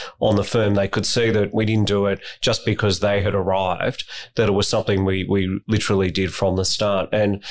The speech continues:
you, you literally can go back to our very first investment and read the investment paper, which was some literally hundred pages long that we wrote to ourselves,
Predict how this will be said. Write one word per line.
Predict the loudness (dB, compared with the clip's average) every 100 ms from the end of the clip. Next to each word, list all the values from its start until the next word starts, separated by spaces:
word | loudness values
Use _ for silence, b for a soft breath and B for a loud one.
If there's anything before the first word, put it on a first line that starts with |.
| B B B
you, | -2 0
you | 0
literally | 0 0 0 0 0
can | 0 0
go | 2 0
back | 0 0
to | 0
our | 0
very | 0 0
first | 0 0 0 0
investment | -2 0 0 0 -2 -2
and | 0 2
read | 2 0
the | 0
investment | -2 0 -2 0 -2 -2 B B -4
paper, | -2 0 2
which | 2 0 0
was | 0
some | 0 0 0 0
literally | -2 0 0 0
hundred | 0 -2 -2 -2 -6 B B B
pages | -2 0 0 0 0
long | 0 2 2
that | 0
we | 0
wrote | 0 0 0
to | 0
ourselves, | 0 0 0 2 2 -2